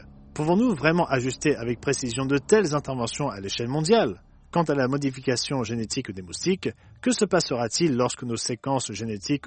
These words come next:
artificielles s'intégreront dans l'écosystème au sens large ?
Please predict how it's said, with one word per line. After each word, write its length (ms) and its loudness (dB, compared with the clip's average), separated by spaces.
artificielles 680 -2
s'intégreront 800 2
dans 160 -8
l'écosystème 720 -2
au 80 -8
sens 280 -4
large ? 400 2